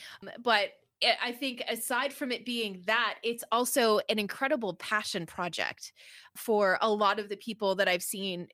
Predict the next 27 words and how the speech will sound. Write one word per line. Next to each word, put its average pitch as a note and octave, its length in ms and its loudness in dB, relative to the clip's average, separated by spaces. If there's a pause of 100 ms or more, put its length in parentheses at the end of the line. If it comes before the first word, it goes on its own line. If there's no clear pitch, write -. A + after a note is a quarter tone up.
who G#3 140 -2
they've F#3 220 2
attached F3 420 -2
to - 80 -6
the F3+ 80 -4
show, D#3+ 220 2
like D3 160 -2
the E3+ 60 -6
screenwriters D#3 720 -2
and, D3 320 -4
and F3 160 -2
the D#3+ 60 -6
people F3 320 -8
who F3 80 -6
will E3 80 -2
be E3 100 -4
directing D3+ 560 0
and, C3 200 -4
and E3+ 160 -4
stuff - 240 -8
like - 140 -4
that. D#2+ 260 -2
And G#3 240 0 (460)
it's C4+ 160 0
gonna D4 180 2
be C#4 120 4
on B3 180 4